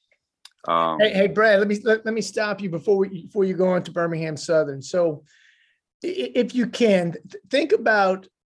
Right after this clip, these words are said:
Speaker 2: uh, f-, for any of the w-, guys or ladies that are thinking of transitioning from one side to the other, uh, to, f-,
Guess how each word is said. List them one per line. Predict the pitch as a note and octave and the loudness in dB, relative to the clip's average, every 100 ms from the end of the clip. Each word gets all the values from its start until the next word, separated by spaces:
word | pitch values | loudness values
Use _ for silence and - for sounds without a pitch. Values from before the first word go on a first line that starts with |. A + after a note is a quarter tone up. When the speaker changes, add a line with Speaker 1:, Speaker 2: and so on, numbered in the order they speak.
| _ _ _ - | _ _ _ -8
Speaker 2:
uh, | F#3+ E3+ D#3+ D3+ - - | -4 -2 -4 -8 -12 -20
f-, | - - | -20 -10
for | G#3 F#3 | -4 0
any | A3 B3+ A#3 | 0 0 0
of | G#3 | 0
the | G3+ B3 G#3+ | -2 -8 -8
w-, | F#3+ - - _ | -8 -10 -20 _
guys | E3 F#3+ G3+ G#3 F#3 | -2 0 2 2 2
or | F3 | 0
ladies | F3 G3 G3 F#3+ F#3 F#3+ E3 | 0 0 0 0 -4 -8 -2
that | F3+ E3+ | 0 0
are | F#3 F3 F3 | -2 -4 -4
thinking | F#3+ F#3 F#3+ E3+ | -8 -6 -4 -6
of | C#3 | -4
transitioning | G3 F3+ E3 D3 F3 E3+ D#3+ D3 C#3 | -2 -2 -2 -4 -4 -4 -8 -8 -10
from | E3 D#3 | -8 -4
one | D#3 E3 F3 | -2 -2 -4
side | - E3+ D#3 D3+ | -2 0 0 -2
to | D#3 | -6
the | C#3+ C#3+ | -6 -4
other, | C3+ B2+ - - | -4 -6 -12 -16
uh, | D3+ D3 C#3 C#3 - _ _ _ _ - | -8 -6 -6 -8 -14 _ _ _ _ -6
to, | - F#3 | -2 -2
f-, | - | -2